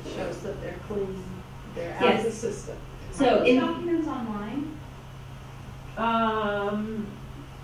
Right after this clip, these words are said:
Speaker 1: I don't, they're not online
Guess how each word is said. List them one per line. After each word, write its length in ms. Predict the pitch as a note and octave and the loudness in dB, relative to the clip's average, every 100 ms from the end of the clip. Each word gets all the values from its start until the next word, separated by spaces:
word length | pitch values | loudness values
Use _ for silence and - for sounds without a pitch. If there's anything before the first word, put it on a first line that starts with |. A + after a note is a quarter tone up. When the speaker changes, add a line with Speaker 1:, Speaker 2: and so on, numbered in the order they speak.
| - - - - - - - - - - - - - - - | -12 -14 -12 -12 -10 -10 -10 -12 -12 -12 -10 -10 -10 -8 -4
Speaker 1:
I 600 | G#3 A3 B3+ D4 D4+ - - | 0 2 4 2 2 0 0
don't, 300 | B3 C#4+ - - - - | 0 0 0 -6 -8 2
they're 180 | C4+ C4 | 4 6
not 380 | C#4 C#4+ B3+ | 6 6 4
online 400 | B3 B3 B3 A3+ | 2 2 0 -2